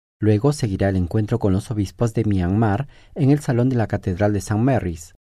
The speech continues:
El jueves treinta de noviembre, el Papa Francisco celebrará la Santa Misa con los jóvenes en la Catedral de San Mary's.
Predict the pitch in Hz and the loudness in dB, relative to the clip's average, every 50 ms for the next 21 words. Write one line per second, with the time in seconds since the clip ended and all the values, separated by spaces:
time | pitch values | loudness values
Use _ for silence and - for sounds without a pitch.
0 | _ _ - - 110 - - 120 107 107 - - - 107 104 101 95 101 98 92 | _ _ -8 -6 -4 0 2 2 2 2 0 -2 0 0 0 0 0 0 0 0
1 | 87 85 82 92 98 101 104 117 156 160 147 - 104 - - - - 98 90 85 | 0 -2 -2 -2 -2 -2 -2 -2 -2 -4 -2 -2 -2 -2 -4 -4 -4 -2 -4 -2
2 | 80 - 101 - - - 143 143 156 131 113 101 95 92 90 90 98 98 90 85 | -2 -2 -4 -4 -4 -6 -6 -4 -2 0 0 0 0 0 0 0 0 0 0 -2
3 | 82 - 107 104 101 123 113 113 113 - - 139 - 143 131 98 90 - - 123 | -2 -2 -2 -2 -2 0 0 0 0 0 -2 -2 -2 0 0 0 -2 -4 -4 -2
4 | 120 123 113 104 95 - 107 95 98 101 - 151 151 - 147 110 107 104 107 101 | 0 0 0 0 -2 -2 0 0 0 0 -2 -4 -4 -2 -4 -2 -2 -2 -2 -2
5 | 87 - 104 101 113 139 143 117 - - - - - - | -4 -4 -4 -2 0 0 0 0 -2 -6 -10 -12 -14 -20